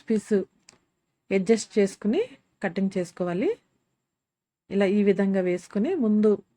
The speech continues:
బ్యాక్ పార్ట్ని, ఫ్రంట్ పార్ట్ని పెట్టి కటింగ్ చేసిన తర్వాత హ్యాండ్స్ కట్ చేసి చూపిస్తాను. ఇట్లాగా మనం కట్ చేసిన లైనింగ్ని బ్లౌజ్ పీస్ పైన పెట్టుకోవాలి. ఈ విధంగా పెట్టుకుని మనం కటింగ్ చేసేటప్పుడు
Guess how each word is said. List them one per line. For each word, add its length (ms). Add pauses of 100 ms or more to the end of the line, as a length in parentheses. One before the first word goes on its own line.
(420)
బ్యాక్ 280
పార్ట్ని, 400
ఫ్రంట్ 320
పార్ట్ని 360
పెట్టి 320 (520)
కటింగ్ 320
చేసిన 300
తర్వాత 380 (120)
హ్యాండ్స్ 520
కట్ 220 (100)
చేసి 280
చూపిస్తాను. 580 (500)
ఇట్లాగా 440 (680)
మనం 160
కట్ 300
చేసిన 340 (140)
లైనింగ్ని 640 (420)
బ్లౌజ్ 360
పీస్ 300
పైన 260 (540)
పెట్టుకోవాలి. 580 (1700)
ఈ 40
విధంగా 300
పెట్టుకుని 420
మనం 240
కటింగ్ 400
చేసేటప్పుడు 680